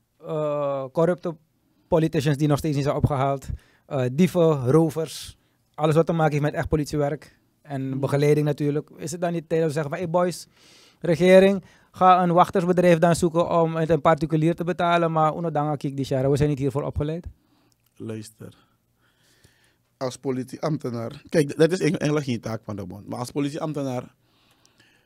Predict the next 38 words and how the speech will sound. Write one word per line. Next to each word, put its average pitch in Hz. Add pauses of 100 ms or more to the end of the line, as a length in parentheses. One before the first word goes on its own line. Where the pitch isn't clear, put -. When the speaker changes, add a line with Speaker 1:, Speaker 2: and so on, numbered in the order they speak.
(140)
Speaker 2:
werk 120
je 113
onder 117
het 113
bevoegd 113
gezag. - (140)
Begrijp 113
je? 147
Speaker 1:
Ja, 175
Speaker 2:
Dus 120
aan 131
Speaker 1:
ja. 127
Speaker 2:
de 139
ene 165
kant 175
heeft 143
de 135
man 139
ook 165
naar 180
dat 131
nabeleid 117
voor 110
de 104
man, 127 (760)
ga -
je 113
dat 147
moeten 135
uitvoeren. 107 (320)
Als 117
vakbond 160 (960)
probeer 117
je 113
toch 127
zoveel 139
mogelijk 127
van 110